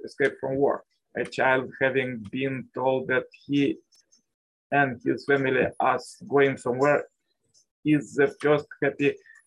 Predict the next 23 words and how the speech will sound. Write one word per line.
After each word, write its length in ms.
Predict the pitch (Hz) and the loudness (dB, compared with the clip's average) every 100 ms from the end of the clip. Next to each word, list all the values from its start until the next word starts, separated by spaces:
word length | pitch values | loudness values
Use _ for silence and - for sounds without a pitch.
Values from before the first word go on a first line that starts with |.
| _ _ _ | _ _ _
to 240 | 143 120 101 | -2 -2 2
go 360 | 139 143 - - | 6 6 4 -2
and 220 | 135 120 | -2 0
even 400 | 135 131 131 120 _ | -2 0 -2 -8 _
comes. 400 | 139 135 110 - - - | 0 0 0 -12 -20 -20
Then 560 | 113 123 139 147 151 135 | -8 2 4 4 2 0
the 80 | |
mother 540 | 127 131 135 139 139 - - | -2 -2 0 0 0 -2 -10
who, 280 | 135 135 135 | -4 0 2
um, 280 | 131 117 104 _ _ _ _ _ - | 0 -6 -12 _ _ _ _ _ -2
has 220 | 139 135 | 0 0
been 240 | - 131 120 | -2 -12 -4
carrying 400 | 139 131 131 - | -2 -2 -4 -6
him 240 | 139 139 - | -4 -4 -6
on 120 | 123 123 | -6 -2
her 120 | 123 117 | -2 0
back, 240 | 143 147 147 | 2 2 2
uh, 160 | 143 139 | 2 2
loses 380 | 120 143 139 139 | 4 2 0 -2
strength 400 | 151 147 143 131 | 2 2 0 -4
along 420 | 127 127 143 135 - _ _ _ _ _ _ _ _ - | -4 2 2 0 -8 _ _ _ _ _ _ _ _ -6
the 180 | 123 120 | -2 0
way 360 | 139 147 147 | 2 2 2